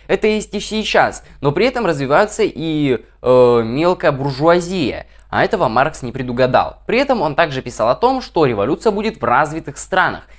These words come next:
типа Соединенных Штатов Америки или Англии, но там революция толком-то и не произошла. А произошла, например, э, на Кубе,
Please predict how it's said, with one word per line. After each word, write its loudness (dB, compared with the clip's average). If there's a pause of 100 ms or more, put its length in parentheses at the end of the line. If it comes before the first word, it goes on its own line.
(180)
типа -2
Соединенных -6
Штатов -8
Америки 2
или 0
Англии, 0
но -6
там 0
революция -2
толком-то -6
и -6
не -8
произошла. -4 (200)
А 0
произошла, 2
например, 0 (220)
э, 4
на 0
Кубе, 0